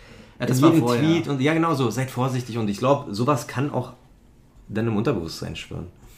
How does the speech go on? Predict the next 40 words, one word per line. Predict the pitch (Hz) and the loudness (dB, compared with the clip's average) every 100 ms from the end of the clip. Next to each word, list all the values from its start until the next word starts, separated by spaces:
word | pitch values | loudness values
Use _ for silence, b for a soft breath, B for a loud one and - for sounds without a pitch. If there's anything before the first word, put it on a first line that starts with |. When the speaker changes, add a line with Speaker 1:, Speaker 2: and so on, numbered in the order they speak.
| - | -6
Speaker 2:
Wenn | 101 | -2
du | 107 | 0
Speaker 1:
Ja. | |
Speaker 2:
von | 110 | 4
jeder | 123 156 147 | 4 6 4
Seite | 123 127 135 120 | 4 2 0 -4
so, | 110 | -4
"Pass | 117 120 - | -8 -8 -6
auf, | 107 113 | -6 -6
sei | 120 | -6
vorsichtig, | 113 104 107 107 - | -8 -10 -12 -12 -8
komm | 120 | -6
heile | 113 107 107 | -4 -4 -4
wieder." | 113 113 B B B B | -2 -2 B B B B
So, | - 104 104 - - - | -6 -2 0 -2 -8 -14
ja, | - 120 104 | -6 -4 -2
Mann, | 90 82 80 | -4 -6 -6
ich, | 82 - 87 82 | -10 -10 -8 -8
also, | 82 85 87 85 - - _ | -8 -6 -6 -8 -12 -20 _
Speaker 1:
Ich | - | -8
Speaker 2:
lass, | 135 143 | 2 4
Speaker 1:
glaube | |
Speaker 2:
lass | 160 147 | 6 6
Speaker 1:
aber | 139 | 6
Speaker 2:
mich | |
Speaker 1:
nach | 143 | 6
Speaker 2:
doch | 127 | 6
meine | 117 107 | 4 4
Reise | 80 123 151 | 0 0 0
gehen. | 92 90 87 | 0 -2 -4
So, | 90 | -6
das | 90 101 | -6 -4
mu-, | 95 98 - B B - | -6 -6 -12 B B -10
äh, | 101 | -8
äh, | 95 95 90 92 90 | -6 -4 -4 -6 -8
finde | - 120 | -2 0
ich | 117 - | -2 -2
zwar | - 110 | -2 2
immer | 107 | 2
nett, | 95 127 - - | 4 2 0 -8